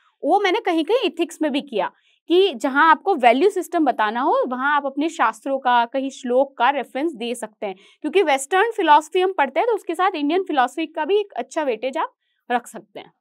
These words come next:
बार बार एक ही प्रश्न पूछा जाता है कि ऑप्शनल का सिलेक्शन कैसे करें, तो मैंने जो प्रोसेस अपनाया, वो प्रोसेस मैं आपसे साझा करती हूँ।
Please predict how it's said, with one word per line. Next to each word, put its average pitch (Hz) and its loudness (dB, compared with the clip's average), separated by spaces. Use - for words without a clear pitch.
बार 233 0
बार 294 0
एक 302 -10
ही 294 -8
प्रश्न 285 -8
पूछा 285 -10
जाता 269 -6
है 302 -8
कि 403 -6
ऑप्शनल 311 -2
का 311 -4
सिलेक्शन 247 -8
कैसे 240 -6
करें, 220 -8
तो 349 0
मैंने 302 2
जो 381 -2
प्रोसेस 277 -2
अपनाया, 220 -2
वो 269 -4
प्रोसेस 254 -6
मैं 262 -6
आपसे 226 -6
साझा 214 -4
करती 196 -8
हूँ। 277 -14